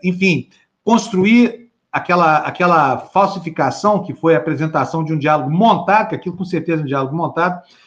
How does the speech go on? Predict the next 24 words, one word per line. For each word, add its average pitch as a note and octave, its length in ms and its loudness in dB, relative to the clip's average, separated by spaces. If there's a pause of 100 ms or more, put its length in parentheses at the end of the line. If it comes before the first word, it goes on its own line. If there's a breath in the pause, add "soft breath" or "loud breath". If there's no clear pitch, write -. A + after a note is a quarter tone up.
(160 soft breath)
e F#3+ 120 0
a F#3+ 80 2
coisa, G#3+ 580 2
ainda C4 400 2
bem A#3+ 540 2
que A#3+ 200 0
não, A#3 240 4
não G#3 140 2
é A#3+ 100 4
todo A#3+ 300 0
mundo A#3+ 220 0
que - 80 -4
aceita F#3 420 0
isso F#3+ 380 -2 (240)
como G3+ 180 0
sendo G3 580 0 (140)
<laughs> - 160 -16
uma F3+ 360 4
fatalidade, D#3+ 720 0
sabe? D#3+ 240 -2
Por F#3+ 100 2
exemplo, D#3+ 480 0
o F3 120 0
Cidadania E3 760 -2